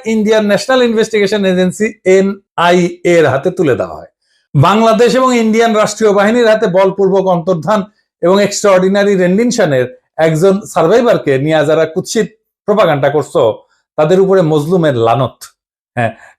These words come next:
ঠেলায় পড়লে নাকি বাঘে ধান খায়। আর পার্সিকুলার তাসনিম খলিল ঠেলায় পড়লে ইসলামী ভোকাবুলারি ইউজ করে, লানত ইউজ করেছে, যার জন্য ইউজ করেছে তারে ধন্যবাদ। ইলিয়াসের কারণে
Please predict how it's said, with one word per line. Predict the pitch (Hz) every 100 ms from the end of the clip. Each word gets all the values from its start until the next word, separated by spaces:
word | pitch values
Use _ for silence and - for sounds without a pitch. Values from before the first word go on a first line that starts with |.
| _
ঠেলায় | 156 160 151
পড়লে | 143 143
নাকি | 143 147
বাঘে | 113 101 110
ধান | 101 107 95
খায়। | - - _ _ _ _ -
আর | 135
পার্সিকুলার | 139 208 214 - 202 208 220
তাসনিম | 202 - 220 202
খলিল | 202 175 147 - _ _ -
ঠেলায় | - 208 196 180
পড়লে | 175 147 127 - - -
ইসলামী | 170 - 190 185
ভোকাবুলারি | 135 180 190 151 151 156
ইউজ | 139 139
করে, | - 123
লানত | 120 127 156 190 143
ইউজ | 104 90
করেছে, | 85 76 - - _ _ _ _ _ 135 - - - 143 -
যার | 113 165 190
জন্য | 196 202 190
ইউজ | 190 190
করেছে | 190 165 180
তারে | 170 165
ধন্যবাদ। | 147 151 135 120 120 - _ _
ইলিয়াসের | 170 175 185 160 - 180 170
কারণে | 165 165 160 151